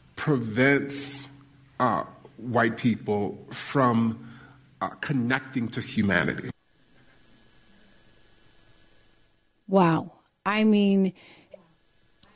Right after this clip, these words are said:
Speaker 2: how could anybody say such a thing?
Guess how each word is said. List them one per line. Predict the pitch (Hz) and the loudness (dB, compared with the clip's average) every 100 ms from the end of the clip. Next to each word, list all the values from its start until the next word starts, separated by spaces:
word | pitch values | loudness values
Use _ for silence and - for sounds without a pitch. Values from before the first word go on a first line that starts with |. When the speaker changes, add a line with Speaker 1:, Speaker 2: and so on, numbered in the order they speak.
| _ - _ _ _ - | _ -20 _ _ _ -6
Speaker 2:
how | 240 247 | 0 2
could | 262 277 | 2 2
anybody | 247 233 226 233 220 | 2 2 0 -2 -4
say | - 220 | -4 -2
such | 214 247 - | -2 -2 -4
a | - | -4
thing? | 208 | -6